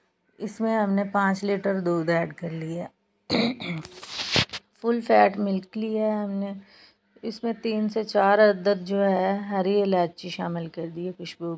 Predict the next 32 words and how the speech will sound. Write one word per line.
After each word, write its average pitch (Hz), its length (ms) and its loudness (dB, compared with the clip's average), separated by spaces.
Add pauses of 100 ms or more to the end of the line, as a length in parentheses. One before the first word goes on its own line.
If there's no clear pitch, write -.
के 170 80 -4
लिए, 165 260 -6
इससे - 520 -16
बहुत 196 380 2
अच्छा 190 240 -2
फ्लेवर 175 400 -2
बन 196 240 -2
जाता 196 320 -2
है। 190 140 -4 (680)
ये 214 160 -2 (200)
एक 214 340 2
पाव 202 220 4
के 214 180 0
करीब 190 320 0
चावल 180 420 2
हैं, 185 120 -2
ये 190 140 0
इससे 190 220 -6
थोड़े 190 360 0
से 190 180 -8
कम 175 280 -6
होंगे। 175 380 -8 (460)
इसको 208 260 -12
मैंने 202 260 -4
दो 190 200 -2
तीन 202 300 -2
घंटे 208 400 0
भिगो 185 360 2
के 208 140 2
रख 196 220 4
दिया 202 280 4
था, 202 180 4